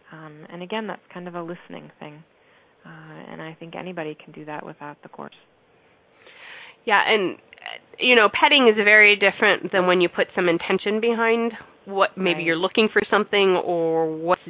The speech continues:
Speaker 2: different on this side versus that side, um, of the body. And so take your hands and actually just go over the animal, not just the petting that we always seem to do. And what Jenny's talking about, those hot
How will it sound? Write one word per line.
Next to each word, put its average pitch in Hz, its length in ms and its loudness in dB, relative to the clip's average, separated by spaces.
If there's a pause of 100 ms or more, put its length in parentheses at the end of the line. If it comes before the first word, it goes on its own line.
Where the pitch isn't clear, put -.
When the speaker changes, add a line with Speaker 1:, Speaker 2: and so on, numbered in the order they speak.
(120)
Speaker 2:
different 185 340 0
on 170 140 2
this 175 180 0
side 170 240 2
versus 170 360 -4
that 165 220 0 (100)
side, 226 400 -2 (580)
um, 170 480 2
of 170 120 -6
the 170 60 -2
body. 180 440 0 (800)
And 247 180 6
so 220 400 6 (160)
take - 260 -2
your 440 140 4
hands 311 240 4
and 247 100 4
actually 320 340 2
just 294 180 0 (160)
go 233 320 6
over 220 680 4 (460)
the 220 140 2
animal, 214 380 4
not 180 260 2
just 277 160 -8 (280)
the 208 160 2
petting 147 480 0 (560)
that 175 160 2
we 180 100 0
always 175 320 4
seem 175 160 0
to 170 80 -4
do. 160 280 -4 (260)
And 185 120 2
what 185 160 -2
Jenny's 180 300 -2
talking 349 160 2
about, 214 180 4
those 185 140 -2
hot 440 240 -2